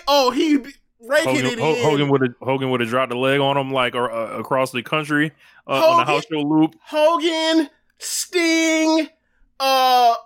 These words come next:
Speaker 1: Ultimate
Speaker 2: Warrior.
Speaker 1: Warrior, Macho Man. He would have made so much money. So
Speaker 2: That's
Speaker 1: much
Speaker 2: funny.
Speaker 1: money. He
Speaker 2: That's
Speaker 1: been working
Speaker 2: funny.
Speaker 1: them, he been working them loops, he been working them A loops and B loops with Hogan and Savage. Oh man, he be ma-, he be raking it in, bro.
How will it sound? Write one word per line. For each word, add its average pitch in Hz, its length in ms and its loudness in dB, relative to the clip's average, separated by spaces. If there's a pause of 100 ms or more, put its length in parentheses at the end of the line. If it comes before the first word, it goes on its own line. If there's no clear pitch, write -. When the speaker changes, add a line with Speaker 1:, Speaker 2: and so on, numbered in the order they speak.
(100)
Speaker 1:
Ultimate 311 340 -2
Speaker 2:
Warrior. 156 520 2
Speaker 1:
Warrior, 302 380 -6 (540)
Macho 311 520 0
Man. 302 600 0 (760)
He 392 100 4
would 370 100 2
have 339 60 -4
made 311 180 0
so 339 300 0
much 269 240 -2
money. 214 440 -2 (1300)
So - 160 -8
Speaker 2:
That's 392 220 2
Speaker 1:
much 302 220 0
Speaker 2:
funny. 269 80 -12
Speaker 1:
money. 208 400 -2 (180)
He 403 140 4
Speaker 2:
That's 370 100 0
Speaker 1:
been 330 100 -2
working 339 220 0
Speaker 2:
funny. 311 120 0
Speaker 1:
them, 381 160 -2
he 381 60 4
been 339 100 -2
working 339 240 -2
them 294 140 0
loops, 285 340 0
he 370 80 0
been 330 160 -4
working 294 200 0
them 277 180 0
A 285 200 -2
loops 285 280 0
and 220 160 -4
B 285 140 2
loops 269 240 -2
with 240 120 0
Hogan 277 300 0
and 262 80 -6
Savage. 269 500 -4 (220)
Oh 254 300 2
man, 233 260 0
he 320 100 2
be 254 120 -6
ma-, 240 120 0
he 320 120 2
be 254 100 -4
raking 233 340 0
it 208 120 4
in, 190 120 0
bro. 165 320 0